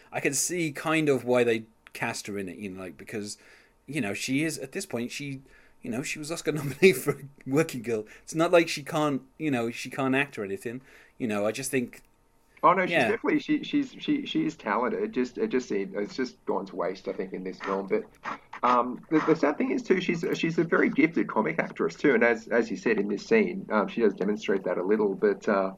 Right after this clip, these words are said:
Speaker 2: yeah, just a shame that there, there wasn't more.
Speaker 1: Yeah, and, uh, yeah, it's, but, you know,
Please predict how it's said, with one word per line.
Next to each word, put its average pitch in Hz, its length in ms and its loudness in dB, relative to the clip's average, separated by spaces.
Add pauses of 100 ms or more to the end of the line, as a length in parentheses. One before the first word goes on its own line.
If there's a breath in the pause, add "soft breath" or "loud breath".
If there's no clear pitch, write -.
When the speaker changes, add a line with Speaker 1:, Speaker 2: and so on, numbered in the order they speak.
(480 soft breath)
Speaker 2:
yeah, 104 160 8
just - 240 0
a - 20 0
shame 98 300 2
that 101 160 8
there, 104 180 -10 (120)
there 104 100 -4
wasn't 110 260 -2
more. 110 340 -2 (440 loud breath)
Speaker 1:
Yeah, 208 360 6
and, 240 280 6
uh, 233 340 8
yeah, 254 220 8
it's, 185 160 2
but, 269 260 -4 (100)
you 302 120 0
know, 156 260 6